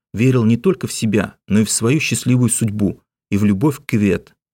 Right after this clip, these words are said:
Внезапно он ударился головой о дирижабль и открыл глаза. Под ним лежали улицы города. От страха его сердце подскочило в горло и бешено билось там, норовя выбраться наружу. Он ослаб и начал отпускать веревку,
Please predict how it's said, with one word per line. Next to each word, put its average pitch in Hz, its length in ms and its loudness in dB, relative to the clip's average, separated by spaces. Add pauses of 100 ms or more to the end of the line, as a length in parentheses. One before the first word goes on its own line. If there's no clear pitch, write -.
(220)
Внезапно 113 560 0
он 131 80 4
ударился 127 440 0
головой 123 380 2
о - 20 4
дирижабль 117 680 0
и 101 120 -2
открыл 123 340 -2
глаза. 110 460 0 (400)
Под 101 160 -4
ним 113 160 4
лежали 113 340 2
улицы 113 380 0
города. 110 420 0 (280)
От - 120 -8
страха - 380 -4
его 117 120 2
сердце - 360 -4
подскочило 113 560 -2
в 107 60 0
горло 101 400 -2 (340)
и 95 40 -4
бешено 110 420 0
билось 104 340 0
там, 95 300 -4 (120)
норовя 98 360 0
выбраться 101 420 -2
наружу. 101 460 0 (500)
Он 107 160 2
ослаб 127 460 0 (100)
и 101 60 -8
начал 104 340 2
отпускать 98 500 -4
веревку, 104 480 -2